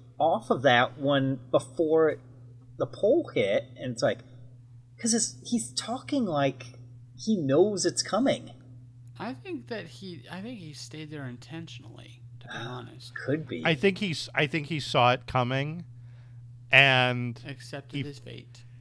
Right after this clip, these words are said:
Speaker 3: he froze. He froze. Like, he, like,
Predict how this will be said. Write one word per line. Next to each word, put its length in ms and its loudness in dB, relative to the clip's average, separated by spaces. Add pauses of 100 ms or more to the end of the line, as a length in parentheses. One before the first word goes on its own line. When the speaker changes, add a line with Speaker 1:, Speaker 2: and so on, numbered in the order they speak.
(100)
Speaker 3:
he 140 6
froze. 680 6
He 140 4
froze. 580 6
Like, 200 4
he, 380 -4
like, 200 0